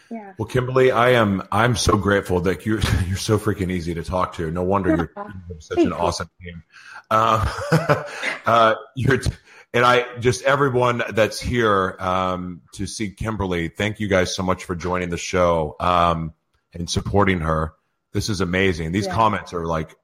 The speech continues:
Speaker 2: uh, like that. Yeah, this is, wow. These comments are amazing.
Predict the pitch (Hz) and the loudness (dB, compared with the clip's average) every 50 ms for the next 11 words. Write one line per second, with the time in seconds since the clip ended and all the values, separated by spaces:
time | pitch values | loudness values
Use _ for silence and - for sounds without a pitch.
0 | _ _ _ _ _ _ _ _ _ _ _ _ _ _ _ _ _ 101 104 - | _ _ _ _ _ _ _ _ _ _ _ _ _ _ _ _ _ -4 -4 -4
1 | - 82 73 - - - 117 113 104 90 - _ _ 104 104 98 117 107 - - | -4 -6 -12 -14 -8 -4 -4 -4 -4 -4 -10 _ _ -14 -6 -4 -4 -4 -4 -4
2 | 90 107 110 107 92 78 76 - 113 107 - - 117 101 82 80 82 82 - - | -4 0 2 2 2 0 -2 -2 -4 -4 -2 -2 -4 -4 -4 -8 -12 -14 -16 -14
3 | 92 90 82 85 107 120 113 87 - - - - _ _ - 120 131 - - - | -14 -6 0 2 2 4 2 2 -2 -4 -10 -18 _ _ -6 -6 -6 -4 0 2
4 | 156 156 147 131 - - 104 101 101 104 110 127 127 101 87 78 | 2 2 2 2 0 0 0 0 0 0 -2 -2 -2 -4 -6 -10